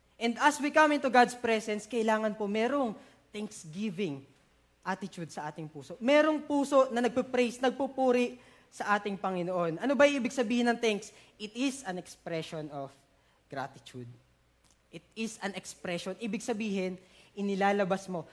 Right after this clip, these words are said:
You show it. You express it. Di ba? Halimbawa, may nagbigay sa'yo ng isang, ah, sabihin natin, pagkain.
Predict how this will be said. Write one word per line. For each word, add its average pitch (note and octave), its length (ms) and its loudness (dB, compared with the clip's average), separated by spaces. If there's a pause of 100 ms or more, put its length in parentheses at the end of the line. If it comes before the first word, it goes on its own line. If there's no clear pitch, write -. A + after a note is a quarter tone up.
(140)
You G#3+ 160 -2
show A3+ 320 2
it. G3+ 160 0 (160)
You G#3+ 160 -6
express G3 560 -4
it. D3+ 160 -8 (560)
Di E3+ 80 -10
ba? F#3 160 4
Halimbawa, D4 400 8
may C4+ 160 2
nagbigay A#3+ 320 0
sa'yo A#3+ 160 2
ng A#3 240 0
isang, G3+ 480 4 (320)
ah, E3 240 -2
sabihin G3 400 -4
natin, F#3+ 240 -4
pagkain. C3 640 -8